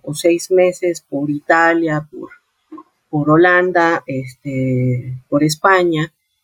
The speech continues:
para ver a estos grandes muralistas,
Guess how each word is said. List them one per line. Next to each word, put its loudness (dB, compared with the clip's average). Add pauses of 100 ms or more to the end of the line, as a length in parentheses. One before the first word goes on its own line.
(140)
para 2
ver 0
a 4
estos -6
grandes 2
muralistas, -4